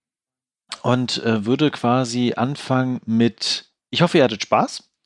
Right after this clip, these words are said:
Ich hoffe, ihr kommentiert fleißig. Erstens, was ihr über den ersten Harry Potter Film denkt, was ihr über uns denkt. Haha. Ähm, worüber wir vielleicht in den nächsten Filmen auch so ein bisschen reden sollten. Aber vielleicht haben wir bis dahin auch schon alle Podcasts aufgenommen. Also es ist auch egal.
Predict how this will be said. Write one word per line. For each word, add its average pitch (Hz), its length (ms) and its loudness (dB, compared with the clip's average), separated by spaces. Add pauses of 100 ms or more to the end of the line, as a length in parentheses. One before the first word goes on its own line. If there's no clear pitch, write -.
(680)
Ich 135 400 4
hoffe, 160 800 0
ihr 127 320 2
kommentiert 117 540 2
fleißig. 135 600 2
Erstens, 135 500 -2
was 110 340 -2
ihr 196 460 2
über 151 160 2
den 202 140 2
ersten - 360 -6
Harry 95 160 -2
Potter 98 280 -8
Film 90 280 -6
denkt, 110 540 -4
was 90 240 -4
ihr 104 320 -2
über 98 240 0
uns 185 360 4
denkt. 104 440 2 (120)
Haha. 92 300 -2 (380)
Ähm, 110 340 4
worüber 190 340 2
wir 180 140 4
vielleicht 160 320 0
in 156 80 2
den 143 100 0
nächsten 156 320 -2
Filmen 139 320 -2
auch 123 200 -6
so - 100 -6
ein 117 80 -2
bisschen 113 460 0
reden 151 340 2
sollten. 151 480 2
Aber 107 160 0
vielleicht 113 240 0
haben 113 120 4
wir 110 100 2
bis 101 180 2
dahin 107 220 2
auch 101 100 -4
schon - 140 -6
alle 107 100 0
Podcasts - 460 -4
aufgenommen. 117 420 0
Also 95 160 -2
es 85 80 -4
ist 87 120 -4
auch 87 140 -8
egal. 101 300 2